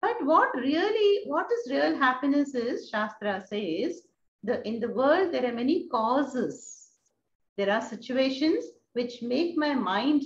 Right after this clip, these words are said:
turn inwards. And then the Atma Anandam, fullness, is expressed. Yeah? So whether it is Yogananda, Vidyananda, Vishyananda,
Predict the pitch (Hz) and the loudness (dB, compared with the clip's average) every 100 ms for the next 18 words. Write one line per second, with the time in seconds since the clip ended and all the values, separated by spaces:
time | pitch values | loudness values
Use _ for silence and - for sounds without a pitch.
0 | - 220 214 233 - 185 185 175 185 226 | -2 -2 -2 -2 -6 -8 -6 -4 -2 0
1 | 403 - _ _ _ _ _ _ - 190 | 0 -4 _ _ _ _ _ _ -8 -4
2 | 196 330 415 285 - 180 202 320 - 381 | 0 2 2 0 -2 0 2 2 0 0
3 | 381 247 302 302 294 262 196 262 349 - | 2 4 4 4 4 2 2 0 -4 -2
4 | 285 294 330 349 - - 208 214 180 170 | 0 4 4 2 -6 -6 -6 -6 -10 -12
5 | - - 120 _ _ _ - - _ _ | -12 -14 -16 _ _ _ -20 -20 _ _
6 | _ _ _ _ - - _ _ _ _ | _ _ _ _ -20 -20 _ _ _ _
7 | _ _ _ _ _ _ - 403 302 330 | _ _ _ _ _ _ -4 2 4 2
8 | 554 - _ 226 339 480 453 403 359 277 | 0 -6 _ -4 2 4 4 4 0 -2
9 | 254 262 262 294 269 262 254 254 247 208 | 0 2 4 4 4 4 2 2 0 -2
10 | 269 269 254 247 240 240 233 233 226 214 | 0 2 2 0 0 0 -2 -4 -4 -2
11 | 190 170 139 | -2 -4 -6